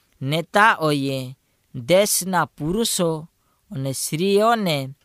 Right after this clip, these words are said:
એક સાથે બોલાવ્યા. કાયદાને વાંચીને તેમના ઇતિહાસ અને ઈશ્વર વિશે શીખવાની તક તેઓને પૂરી પાડવામાં આવી. લોકોએ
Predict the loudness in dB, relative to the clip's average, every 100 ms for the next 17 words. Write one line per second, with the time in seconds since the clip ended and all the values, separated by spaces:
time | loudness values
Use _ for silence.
0 | _ _ _ _ 0 2 2 -2 -2 -2
1 | -2 -6 -4 -4 -4 -6 -8 -18 -20 _
2 | _ _ _ _ -2 2 2 2 2 2
3 | 0 2 2 0 -4 -6 -4 -4 -6 -12
4 | _ _ _ _ _ -4 -2 -2 -2 -4
5 | -6 -6 -2 -2 0 0 0 -4 -8 _
6 | _ _ _ -12 -10 -10 -8 -6 -4 -2
7 | 2 4 4 0 -6 -4 -4 -6 -10 _
8 | _ _ _ _ -12 -4 -4 -4 2 4
9 | 4 2 -2 _ 2 4 4 0 -8 -6
10 | -4 -6 -6 -10 -12 _ _ _ _ _
11 | -6 -2 0 0 2 0 2 -2 -2 -4
12 | -6 -14 -12 -12 -14 -16 _ _ _ _
13 | _ _ -6 -2 -2 -2 -2 -2 -2 -4
14 | -8